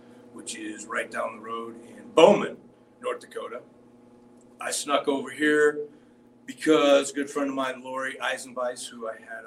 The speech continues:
on with Wild Rides, if you guys remember earlier, hooked me up with this guy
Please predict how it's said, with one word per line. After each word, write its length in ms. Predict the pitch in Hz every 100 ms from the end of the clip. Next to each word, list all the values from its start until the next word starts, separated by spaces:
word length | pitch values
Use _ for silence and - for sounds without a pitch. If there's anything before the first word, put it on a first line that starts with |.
| 110
on 220 | 113 113
with 140 | 107 -
Wild 260 | 98 - 120
Rides, 540 | 151 - 151 170 170
if 120 | 117
you 60 | 123
guys 260 | 123 120 120
remember 280 | 120 120 117
earlier, 540 | 147 180 143 120 131 - - - - - _ _ -
hooked 200 | 175 170 170
me 60 |
up 140 | 160 165
with 100 | -
this 200 | 185 185
guy 500 | 147 135 135 147